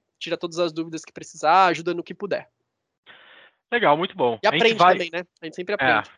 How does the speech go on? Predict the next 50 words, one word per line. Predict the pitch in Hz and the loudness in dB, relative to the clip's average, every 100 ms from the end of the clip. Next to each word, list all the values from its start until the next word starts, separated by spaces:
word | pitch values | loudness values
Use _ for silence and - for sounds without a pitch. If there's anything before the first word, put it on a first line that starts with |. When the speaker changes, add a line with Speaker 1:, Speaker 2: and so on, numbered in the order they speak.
| _ _ - | _ _ -10
Speaker 2:
a | |
gente | 160 156 | -8 -6
Speaker 1:
Essas | 117 | -8
Speaker 2:
sempre | - 180 214 | -8 -2 0
Speaker 1:
pessoas. | - | 0
Speaker 2:
aprende, | 135 127 113 | -2 -4 -6
né? | 120 | -8
Na | 123 123 135 | -6 -4 -2
verdade, | 135 139 156 | 0 0 -2
o | |
que | 156 | -6
você | - | -8
parar | - 151 143 | 0 0 2
de | 151 | -2
aprender, | - 135 127 | -2 -4 -4
você | - | -4
vai | 160 160 | 0 0
quebrar | 180 170 139 | 0 -2 -2
no | 131 | -2
mercado, | 131 123 - 107 120 | -4 -8 -4 -2 -2
Speaker 1:
É | 156 | -4
Speaker 2:
vai | 160 | -6
Speaker 1:
isso. | - | -6
Speaker 2:
fazer | 120 113 | -6 -6
besteira, | 113 104 - 117 139 | -8 -10 -6 -6 -6
porque | - - 135 139 131 113 - - - - _ _ | -12 -12 -6 -4 -4 -8 -12 -20 -20 -20 _ _
É, | 107 104 | -12 -12
o | |
mercado | 113 120 - 131 131 | -10 -10 -2 -2 -2
muda, | 117 135 143 | -8 -6 -4
se | 139 - | -6 -6
você | - | -8
parar | - 139 131 | 2 2 2
no | 131 | 0
mesmo | 127 135 | -6 -8
lugar, | 123 117 127 | -6 -2 -2
você | 151 | -4
tá | 143 | -8
ferrado, | - 156 113 101 101 | -6 -4 -2 -4 -6
né? | 101 107 _ - - | -18 -20 _ -20 -16
Speaker 1:
É | 156 | -16
isso | 151 185 | -14 -8
aí. | 175 | 0
Speaker 2:
Ô, | |
ô, | 202 196 214 214 208 190 202 | 2 6 8 8 6 4 4
ô, | 208 | 6
Indec, | 208 214 196 208 | 4 4 4 4
eu | |
não | 214 | -2
sei | - 226 | 0 0